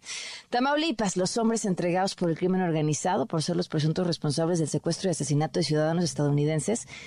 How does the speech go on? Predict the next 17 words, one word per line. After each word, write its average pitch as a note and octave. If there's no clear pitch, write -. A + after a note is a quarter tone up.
Por F#3
cierto, B3
creo A#3
que C4
había B3
más A#3
contundencia E3
en D3
el D3
narcomensaje D3+
dejado E3+
en E3+
los, D3
con C#3+
los D3
hombres G3
que E3